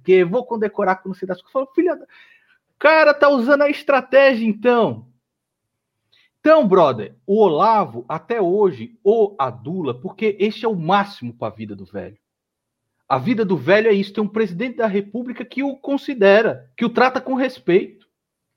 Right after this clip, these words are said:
que dá medalhas, tal.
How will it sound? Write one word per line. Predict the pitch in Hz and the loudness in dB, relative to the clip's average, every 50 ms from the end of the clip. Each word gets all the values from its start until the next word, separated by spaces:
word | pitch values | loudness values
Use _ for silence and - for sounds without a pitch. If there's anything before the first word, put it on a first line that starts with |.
| _ _ _ _ _ _ _ _ _ | _ _ _ _ _ _ _ _ _
que | - 226 | 0 2
dá | 185 240 240 | 2 2 4
medalhas, | 247 254 226 180 190 185 196 220 226 214 151 123 - - - _ _ _ _ _ _ _ _ _ _ _ _ _ _ _ _ _ _ _ | 4 2 4 6 4 4 4 4 2 0 -2 -4 -6 -12 -20 _ _ _ _ _ _ _ _ _ _ _ _ _ _ _ _ _ _ _
tal. | - 143 165 196 - | 0 0 0 0 -2